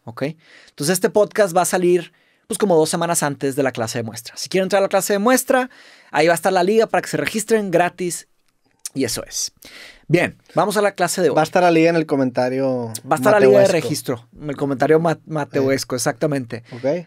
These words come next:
Speaker 1: Eh, ahí voy a poner la liga para que... Sí, y en la descripción.
Speaker 2: Ok.
Speaker 1: Ahí la ponemos. <clears throat> Entonces,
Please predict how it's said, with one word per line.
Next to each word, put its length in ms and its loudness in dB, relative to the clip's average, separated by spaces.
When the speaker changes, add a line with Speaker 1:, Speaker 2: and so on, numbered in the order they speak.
Speaker 1:
Eh, 360 2
ahí 100 4
voy 80 4
a 60 0
poner 160 0
la 100 4
liga 300 2
para 240 0
que... 360 0
Sí, 300 0
y 140 0
en 60 2
la 60 4
descripción. 460 -2
Speaker 2:
Ok. 140 -12
Speaker 1:
Ahí 80 -4
la 60 -2
ponemos. 340 -8
<clears throat> 160 -20
Entonces, 760 -6